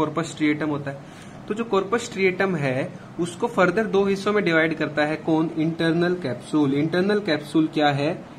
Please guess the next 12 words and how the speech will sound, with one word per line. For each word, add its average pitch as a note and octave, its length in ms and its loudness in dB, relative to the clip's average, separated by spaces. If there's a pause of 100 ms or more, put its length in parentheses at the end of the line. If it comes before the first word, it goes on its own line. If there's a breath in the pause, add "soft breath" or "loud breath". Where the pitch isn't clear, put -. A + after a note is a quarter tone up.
(240 loud breath)
Internal E3+ 440 4
capsule D3+ 500 0
है E3 100 2
white C#3+ 380 2
matter, C3 420 0 (1800)
White C#3+ 300 4
fibers F3 460 6
का F#3 120 0
कलेक्शन D3 520 2
है। F3 520 0 (200)
जब E3 260 0
वो G3 260 2